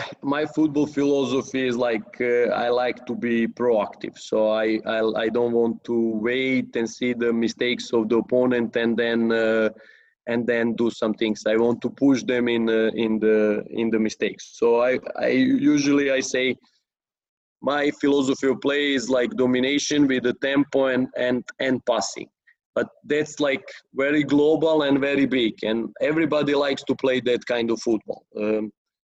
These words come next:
I think ability of coach now is, because we don't, we don't work all in Manchester City or Chelsea and the top clubs where you can really choose the players that fit in your philosophy. So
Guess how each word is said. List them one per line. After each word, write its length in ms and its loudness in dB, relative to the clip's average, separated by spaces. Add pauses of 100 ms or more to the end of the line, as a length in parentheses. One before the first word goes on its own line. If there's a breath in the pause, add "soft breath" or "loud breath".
(140)
I 120 -2
think 320 -2
ability 500 0
of 160 0
coach 400 2
now 320 2
is, 440 -2 (1000)
because 340 0
we 160 2
don't, 480 2
we 140 4
don't 260 4
work 340 0
all 220 4
in 220 2
Manchester 520 0
City 760 0
or 140 2 (100)
Chelsea 880 0
and 160 0
the 160 0
top 200 0
clubs 380 -2
where 140 2
you 220 2
can 280 -2
really 540 2
choose 340 0
the 120 -2
players 360 0
that 260 -4
fit 240 0
in 120 4
your 180 2
philosophy. 580 0
So 380 0